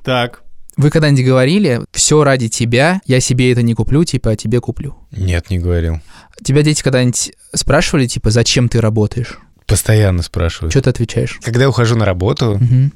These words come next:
Speaker 3: ну, это часто переживание, и мне это становится часто обидно, ну, потому что дети говорят: "А ты вот завтра пойдёшь на работу?" Я говорю: "Да". Ну, и дети прямо иногда жалуются и говорят: "Слушай, а зачем ты постоянно ходишь на работу?"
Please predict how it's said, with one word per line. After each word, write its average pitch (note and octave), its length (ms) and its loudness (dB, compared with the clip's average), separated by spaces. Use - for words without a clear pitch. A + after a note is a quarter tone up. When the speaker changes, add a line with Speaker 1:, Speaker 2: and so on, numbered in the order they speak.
Speaker 3:
ну, G2+ 200 -2
это F#2+ 140 -2
часто A2 320 -2
переживание, F#2+ 960 0
и G2+ 480 2
мне B2 200 4
это C#3+ 140 -2
становится C3+ 380 0
часто C3 380 0
обидно, A2+ 580 0
ну, A2 120 0
потому B2+ 200 2
что A#2 180 0
дети A2 480 -2
говорят: G#2+ 540 0
"А G2 100 -6
ты A#2+ 160 0
вот G#2+ 200 0
завтра G#2+ 300 0
пойдёшь B2+ 400 2
на B2 80 0
работу?" G2 480 -2
Я F#2 160 0
говорю: F#2 240 0
"Да". G#2+ 420 0
Ну, A#2+ 180 2
и G2+ 200 2
дети A#2+ 280 0
прямо A2 260 2
иногда G2+ 260 2
жалуются A2 560 0
и - 20 -4
говорят: F#2 420 -2
"Слушай, - 360 -4
а - 20 -2
зачем G2 320 0
ты - 140 -4
постоянно G#2 480 0
ходишь - 280 -2
на F#2+ 80 0
работу?" F2+ 440 -2